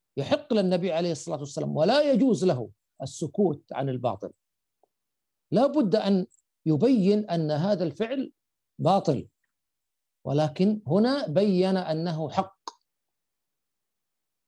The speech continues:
قال: "رأيت بضعة وثلاثين ملكا يبتدرونها،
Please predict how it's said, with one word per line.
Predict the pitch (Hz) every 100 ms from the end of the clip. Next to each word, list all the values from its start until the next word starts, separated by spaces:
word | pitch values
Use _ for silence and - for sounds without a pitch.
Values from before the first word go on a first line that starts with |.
| _ _ _ _ _ -
قال: | 175 240 262 -
"رأيت | 175 247 262 247 254 294 294 - _ _ _
بضعة | 220 277 233 226 220 233 190 156 -
وثلاثين | 185 151 226 233 226 - 302 277 233 208 185 _ _ _ -
ملكا | 151 269 294 240 220
يبتدرونها، | 180 151 185 165 147 190 160 185 254 247 170 160 139